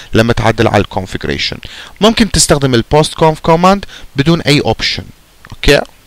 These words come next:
انتر، لاحظ بيظهر لك البارامترز، ممكن استخدامها بدون اي اوبشنز. اللي بيشوفك لستة، هذه الليستة هي كل ال، ال، ال، ال، خلينا نقول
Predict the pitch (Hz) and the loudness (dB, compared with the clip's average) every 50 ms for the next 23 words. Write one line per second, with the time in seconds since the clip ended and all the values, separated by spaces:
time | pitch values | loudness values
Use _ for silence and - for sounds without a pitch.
0 | - _ _ _ _ _ - _ _ - - _ 139 147 139 - - - - - | -20 _ _ _ _ _ -20 _ _ -20 -6 _ 0 0 0 0 -4 -4 -4 -4
1 | - - - - 85 - - - 196 - - - _ _ _ _ _ _ _ - | -8 -10 -4 0 0 0 2 2 0 -2 -2 -12 _ _ _ _ _ _ _ -2
2 | 117 123 117 131 139 131 135 135 - - - - 127 143 160 - - - _ _ | 0 0 4 4 4 4 4 4 2 0 0 2 4 4 4 2 -2 -10 _ _
3 | - 120 123 110 113 107 104 98 - - 87 - - - - - - _ - - | 2 4 6 6 6 4 2 -2 -4 -6 -6 -6 -6 -6 -8 -8 -12 _ -20 -20
4 | - _ _ _ _ _ _ _ - - _ _ _ _ - - - - - - | -20 _ _ _ _ _ _ _ -20 -20 _ _ _ _ -20 -20 -20 -20 -20 -20
5 | - - - - - - 160 170 - 160 123 - - 104 107 113 120 127 123 107 | -20 -18 -16 -8 -2 -2 -2 0 2 0 0 0 0 0 2 4 4 4 4 2
6 | 113 120 - - 76 95 - - 123 - - - 208 214 214 - - - - - | 0 -2 -2 -4 -6 -8 -6 -6 -6 -4 0 0 2 2 2 0 -4 -10 -12 -12
7 | - - - - - 180 208 175 208 202 - 247 240 - 220 - - 175 185 208 | -14 -14 -10 0 4 4 6 6 6 4 4 4 4 4 2 4 6 6 6 8
8 | 247 254 - - - 127 107 - - - - - - - - 175 202 190 190 180 | 6 6 4 4 4 2 2 2 -2 -10 -16 -16 -14 0 4 4 6 6 6 6
9 | 170 175 180 175 - - 165 143 135 135 135 135 143 147 - - _ _ - - | 8 6 6 4 4 4 4 4 4 6 6 6 4 4 0 -6 _ _ 2 4
10 | 196 196 208 214 208 196 - - - - - - - - - - 117 123 120 - | 6 8 8 6 4 2 -2 -10 -18 -20 -20 -20 -20 -14 0 4 4 4 6 6
11 | 120 120 117 113 113 104 104 104 104 101 101 101 101 95 - - _ - 113 117 | 6 4 4 4 2 2 4 6 6 6 6 6 6 4 2 0 _ 2 2 4
12 | 110 110 - - 113 113 110 107 104 104 104 104 101 101 98 - - - 117 113 | 4 2 2 2 4 4 4 4 4 4 4 2 4 2 2 2 2 2 2 0
13 | 113 104 113 110 110 | 0 0 -2 0 0